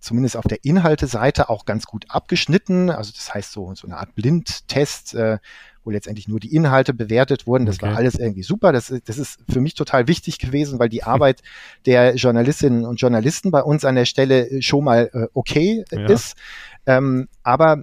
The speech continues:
Speaker 1: äh, die, die Studie hat halt bemängelt, dass für den gesamten deutschen Markt einfach so ein, Sie haben es genannt, ein beunruhigender, äh, Mangel an Transparenz da ist und, äh, dass es teilweise noch nicht mal Informationen zu Eigentumsverhältnissen gibt,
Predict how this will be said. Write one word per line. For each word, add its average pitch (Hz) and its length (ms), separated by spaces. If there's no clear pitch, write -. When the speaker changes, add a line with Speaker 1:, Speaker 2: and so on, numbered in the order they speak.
Speaker 1:
äh, 139 140
die, 127 380
die 113 180
Studie 156 340
hat - 240
halt - 160
bemängelt, 120 520
dass - 380
für - 140
den 120 100
gesamten 117 460
deutschen 127 360
Markt 107 300
einfach 127 180
so 127 120
ein, 117 260
Sie 113 140
haben 117 80
es - 80
genannt, 120 240
ein 110 80
beunruhigender, 127 1400
äh, - 20
Mangel 123 320
an 131 140
Transparenz - 840
da 85 200
ist - 400
und, 117 320
äh, 113 180
dass - 300
es - 320
teilweise 120 520
noch 117 200
nicht 131 180
mal 135 80
Informationen 123 640
zu - 160
Eigentumsverhältnissen 123 1120
gibt, - 400